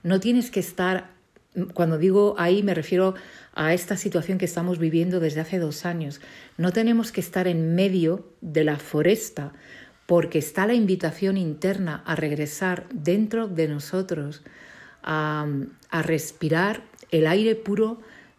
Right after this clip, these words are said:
que viene de la, de la inhalación y la exhalación de la propia fuente que nos está inhalando y exhalando, y que somos el resultado de, de su propia creación".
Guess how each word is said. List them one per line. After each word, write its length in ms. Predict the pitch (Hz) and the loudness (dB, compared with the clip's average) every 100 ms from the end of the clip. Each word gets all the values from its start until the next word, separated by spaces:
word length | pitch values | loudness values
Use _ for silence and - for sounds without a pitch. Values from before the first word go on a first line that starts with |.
| - | -2
que 140 | 160 | 0
viene 500 | 151 170 196 226 226 - | 2 2 2 0 -4 -4
de 200 | 170 165 | 0 2
la, 320 | 156 147 - | 2 -2 -6
de 160 | 156 165 | 0 0
la 100 | 156 | 2
inhalación 680 | 156 156 147 143 - 185 | 0 0 -2 -4 -2 2
y 60 | 233 | 4
la 100 | 220 | 2
exhalación 840 | 190 - 160 151 - 170 185 202 - - - - _ | -2 -4 -4 -4 -4 -4 -2 -4 -10 -20 -20 -20 _
de 240 | - 151 160 | -6 0 2
la 140 | 147 | 2
propia 340 | 180 170 214 | -2 -2 -2
fuente 560 | 208 - 190 214 208 160 | -4 0 2 2 2 -2
que 100 | 156 | -4
nos 200 | 147 - | -6 -6
está 480 | 139 - 185 185 - _ - - | -10 -6 -4 -4 -8 _ -12 0
inhalando 800 | 180 156 147 165 196 202 220 - | 2 2 2 2 2 0 -2 -2
y 140 | 175 | -2
exhalando, 800 | 156 - - 147 160 196 180 135 - - - - _ | -2 -4 -8 -4 -2 -2 -2 -4 -10 -20 -20 -20 _
y 100 | - | -10
que 140 | - 147 | -4 -4
somos 580 | - 175 202 208 208 - _ _ _ _ | -2 -2 0 -2 -6 -16 _ _ _ _
el 180 | - 160 | -2 0
resultado 800 | 156 147 - 147 160 175 196 214 - _ - | 0 -4 -6 -6 -2 0 0 -2 -10 _ -12
de, 320 | 160 165 175 | -2 0 0
de 140 | 156 151 | -2 -2
su 160 | - 156 | -2 -4
propia 320 | 165 190 196 | -4 -2 -4
creación". 680 | 185 165 - 180 185 156 | -2 -4 -4 -4 -2 -4